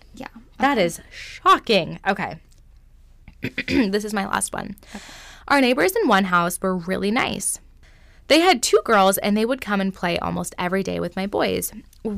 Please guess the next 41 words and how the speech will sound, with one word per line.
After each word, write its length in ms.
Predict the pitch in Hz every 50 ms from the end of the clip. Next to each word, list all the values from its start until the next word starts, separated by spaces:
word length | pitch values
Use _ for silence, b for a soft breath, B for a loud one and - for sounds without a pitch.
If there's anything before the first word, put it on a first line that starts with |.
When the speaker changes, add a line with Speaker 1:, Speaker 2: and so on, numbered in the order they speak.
| - - - - - - -
Speaker 2:
We 100 | 254 269
had 120 | 294 302 -
been 160 | 330 330 370
invited 480 | 370 262 - 180 175 175 196 190 -
to 100 | - 214
their 120 | 214 240 254
house 280 | - - 170 175 -
multiple 320 | - 170 165 - - - -
times, 360 | - - 175 160 160 170 170
and 160 | - - 190 202
they 80 | 247
had 180 | 262 262 202 -
come 160 | - 180 175
over 240 | 170 170 170 170 180
to 100 | - -
our 160 | - - 269
house 240 | 202 180 170 185 -
as 120 | 214 - -
well. 280 | 359 277 - - 175 - B B B B
Well, 400 | - 302 302 247 196 175 180 - -
when 240 | 208 220 226 233 226
we 120 | 254 285
were 100 | 415 605 -
putting 240 | - 254 226 220 220
up 120 | 226 -
a 80 | 262 254
fence 400 | - - 170 160 - - - -
to 80 | -
cover 340 | - - 202 185 175 180 175
their 300 | 175 175 190 208 202 175
gross 440 | 170 - - 220 214 - - - -
chain 260 | - - 185 180 -
link 260 | - - - 196 202 -
fence 360 | - - - - - - -
and 220 | - 185 180 180 -
to 120 | - 196
give 200 | - 185 185 190
our 140 | - - 196
place 360 | - - 165 170 170 - -
more 140 | 180 170 175
privacy, 640 | - - 302 427 427 - 190 - - 170 170 180